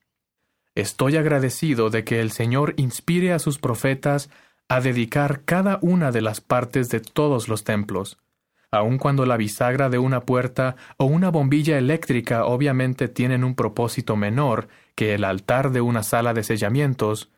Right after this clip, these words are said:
esas piezas menos importantes contribuyen al propósito divino y primordial del templo.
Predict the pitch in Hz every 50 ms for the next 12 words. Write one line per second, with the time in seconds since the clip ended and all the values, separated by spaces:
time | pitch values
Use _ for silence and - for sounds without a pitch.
0 | _ _ _ _ _ _ _ _ - 190 190 190 214 190 - - 170 165 165 156
1 | - 170 156 - 131 127 156 180 190 180 - - 165 147 - 131 120 - - 156
2 | 147 131 117 - 107 104 107 - - _ _ _ _ _ _ - - 120 117 113
3 | - 110 107 107 123 143 147 156 156 160 156 147 139 - 123 117 117 - 139 151
4 | 147 - 160 156 170 160 156 151 131 131 156 160 156 160 160 160 - 147 139 135
5 | 143 135 131 127 123 117 113 120 127 131 127 120 113 107 107 107 117 104 101 95
6 | 98 95 87 95 -